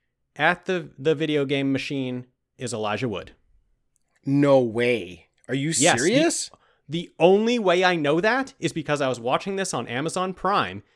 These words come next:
Speaker 1: and Amazon Prime is hooked up to I M D B so that when you pause it, they show you everyone who's in the scene. And I just
Speaker 2: No.
Speaker 1: happened to pause it at that moment, and I was like, "Elijah Wood?" <laughs>
Speaker 2: That's
Speaker 1: And then I pressed
Speaker 2: insane,
Speaker 1: play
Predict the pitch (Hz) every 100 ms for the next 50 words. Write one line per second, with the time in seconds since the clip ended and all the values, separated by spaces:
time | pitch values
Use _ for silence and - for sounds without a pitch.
0 | _ 143 135 139 160 185 185 - 156 170
1 | - - 165 180 165 - 135 151 156 151
2 | 135 123 160 208 170 143 135 127 - 123
3 | 135 160 247 254 _ - 143 - 123 151
4 | 180 135 135 156 160 156 147 143 139 -
5 | 139 226 262 - 117 123 170 165 214 101
6 | 151 190 190 170 - 156 170 160 151 143
7 | 139 131 196 139 107 _ - 147 143 131
8 | 120 - _ _ _ - 110 107 190 156
9 | 95 120 214 - - - - _ _ _
10 | _ _ - 156 190 - 185 202 185 175
11 | 196 285 330 208 196 220